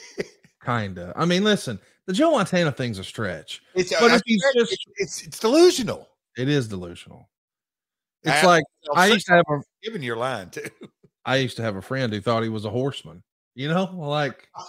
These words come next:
Speaker 1: <laughs> people can just create
Speaker 2: I
Speaker 1: their own
Speaker 2: proof.
Speaker 1: fantasies. I
Speaker 2: I
Speaker 1: don't
Speaker 2: got
Speaker 1: know.
Speaker 2: proof. The Nature Boy. Got it on print. We,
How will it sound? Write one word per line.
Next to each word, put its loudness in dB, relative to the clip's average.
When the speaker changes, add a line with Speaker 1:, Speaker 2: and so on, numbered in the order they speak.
Speaker 1:
<laughs> -10
people 4
can 2
just -2
create 4
Speaker 2:
I -2
Speaker 1:
their 0
own 0
Speaker 2:
proof. 4
Speaker 1:
fantasies. -4
I 2
Speaker 2:
I 0
Speaker 1:
don't 0
Speaker 2:
got -4
Speaker 1:
know. -12
Speaker 2:
proof. 2
The -2
Nature -2
Boy. 0
Got 0
it 2
on 2
print. 0
We, -2